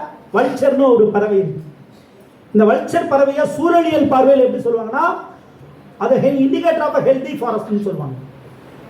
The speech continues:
புலி, சிறுத்தை போன்றவை ஒரு காட்டின் உயிர் சூழலில் உச்சத்தில் இருக்கும் உயிரினம். ஒரு காட்டுல புலி இருக்குன்னு சொன்னா, நம்ம அந்த காடு நல்லா இருக்குன்னு சொல்லிடலாம். ஏன்னா, அது,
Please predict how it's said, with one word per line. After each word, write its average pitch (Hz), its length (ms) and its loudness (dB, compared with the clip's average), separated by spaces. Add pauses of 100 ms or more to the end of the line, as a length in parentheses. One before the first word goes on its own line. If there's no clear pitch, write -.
(120)
புலி, 262 240 0
சிறுத்தை 262 640 0
போன்றவை 233 840 -2 (440)
ஒரு 214 300 0
காட்டின் 262 500 -4
உயிர் 262 260 -6
சூழலில் 262 340 -2
உச்சத்தில் 302 460 -4
இருக்கும் 247 260 0
உயிரினம். 208 540 -2 (240)
ஒரு 208 180 2
காட்டுல 277 360 -2
புலி 269 180 -4
இருக்குன்னு 262 320 0
சொன்னா, 262 540 0 (680)
நம்ம 247 180 -2
அந்த 233 120 0
காடு 262 260 0
நல்லா 262 260 0
இருக்குன்னு 233 380 -2
சொல்லிடலாம். 175 340 0 (640)
ஏன்னா, 262 420 2 (480)
அது, 226 140 -2